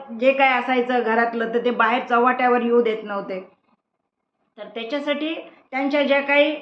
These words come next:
मागण्या असतील, काही हट्ट असेल, काही निषेध त्यांना व्यक्त करायचा असेल, आपण आपल्या भाषेमध्ये किंवा रुसून बसायचं असेल, खेद व्यक्त करायचा असेल,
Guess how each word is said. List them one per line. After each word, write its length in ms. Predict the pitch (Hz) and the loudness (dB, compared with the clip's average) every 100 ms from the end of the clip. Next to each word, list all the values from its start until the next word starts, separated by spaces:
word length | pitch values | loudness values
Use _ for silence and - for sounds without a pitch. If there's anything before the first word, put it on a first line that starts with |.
| - | -8
मागण्या 480 | 214 240 240 247 247 | 0 2 4 2 2
असतील, 540 | 226 - 214 208 208 196 | 0 -4 -8 -6 -8 -6
काही 240 | 220 226 | -2 -2
हट्ट 380 | 226 226 - - | -2 -6 -4 0
असेल, 580 | 220 214 214 202 208 196 - - | 2 0 -4 -6 -6 -8 -14 -8
काही 180 | 247 269 | 0 4
निषेध 460 | 262 277 277 320 330 - | 6 6 4 2 2 2
त्यांना 360 | 277 262 254 | 2 4 2
व्यक्त 320 | 233 247 240 254 233 | 2 0 -2 -6 -2
करायचा 440 | 220 214 214 214 | 0 0 -2 -2
असेल, 460 | 208 202 208 214 208 - - | -4 -4 -8 -8 -10 -16 -12
आपण 300 | - - 285 | -6 -6 2
आपल्या 260 | 302 269 302 | 2 4 4
भाषेमध्ये 480 | 285 285 294 294 302 | 4 2 2 4 4
किंवा 300 | 302 311 311 | 4 4 6
रुसून 420 | 294 285 339 370 | 4 -2 -2 2
बसायचं 460 | 302 262 254 233 226 | 2 4 2 4 2
असेल, 500 | 208 214 202 196 190 - _ | 0 -2 -6 -6 -8 -16 _
खेद 240 | - 311 311 | 0 2 4
व्यक्त 300 | 262 - 233 | 2 0 -4
करायचा 460 | 208 208 202 202 | -4 -4 -4 -4
असेल, 320 | 196 196 196 | -8 -8 -14